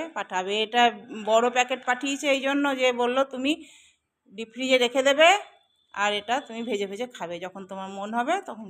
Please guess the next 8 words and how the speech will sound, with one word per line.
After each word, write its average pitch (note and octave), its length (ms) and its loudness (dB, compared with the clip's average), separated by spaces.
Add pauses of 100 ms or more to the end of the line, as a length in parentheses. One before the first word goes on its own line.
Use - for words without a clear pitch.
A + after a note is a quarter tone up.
(120)
ভেজে F3 200 -16
খাবে।" - 280 -20 (600)
কিরম A3+ 240 0
কাণ্ড G3+ 380 -2
দেখেছ? G#3+ 300 -4 (320)
এত F#3 140 -14
বড় F#3+ 200 -4
প্যাকেট G3 280 -8